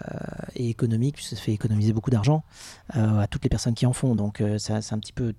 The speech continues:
tous les, tous les avantages, mais on, on l'a bien mis en avant, et maintenant, c'est une fierté pour les gens qui font du covoiturage, tu vois. C'est pas, c'est, c'est plus du tout une image, euh, de, de beatniks qui font de l'autostop. C'est, euh, c'est, euh,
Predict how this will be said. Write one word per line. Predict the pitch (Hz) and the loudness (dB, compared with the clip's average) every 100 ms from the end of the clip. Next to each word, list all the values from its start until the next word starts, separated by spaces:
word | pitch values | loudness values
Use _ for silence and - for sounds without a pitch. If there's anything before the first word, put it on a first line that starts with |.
| - | -8
tous | - | -2
les, | 131 117 110 107 | 2 2 2 -2
tous | - | -2
les | 123 | 0
avantages, | 113 113 156 139 | 2 2 2 4
mais | 127 | 2
on, | 117 123 | 2 -2
on | 123 | 0
l'a | 113 | 0
bien | 107 107 151 | 0 4 4
mis | 147 | 6
en | 139 | 4
avant, | 131 143 175 | 4 4 4
et | |
maintenant, | 123 107 151 151 | 2 2 0 0
c'est | - | 0
une | 104 | 0
fierté | 160 - 185 | 0 4 2
pour | - | 2
les | 120 | -2
gens | 127 | -4
qui | - | -6
font | 117 | -8
du | |
covoiturage, | 117 120 117 113 | -6 -6 -4 -6
tu | - | -6
vois. | 143 - - | -10 -12 -18
C'est | - - | -16 -4
pas, | 113 - | -2 -2
c'est, | 139 143 | -4 -6
c'est | - - | -4 -4
plus | - 160 | 0 0
du | 143 | 0
tout | 143 175 185 185 - - - - | 0 0 0 -2 -16 -20 -20 -6
une | 139 127 | 0 2
image, | 127 139 151 117 | 4 4 4 2
euh, | 110 107 104 - - - - - | 0 0 -2 -6 -20 -20 -20 -12
de, | 135 110 | -6 -4
de | 117 | -2
beatniks | 113 120 - 143 | -4 -2 0 0
qui | - | -2
font | 135 | -2
de | |
l'autostop. | 123 - 143 185 - - _ | 0 0 2 0 0 -20 _
C'est, | - - 117 123 | -12 -2 2 2
euh, | 104 - - - 143 | 2 -2 -6 -8 -8
c'est, | - 127 143 - | -4 0 2 0
euh, | - - | -2 -4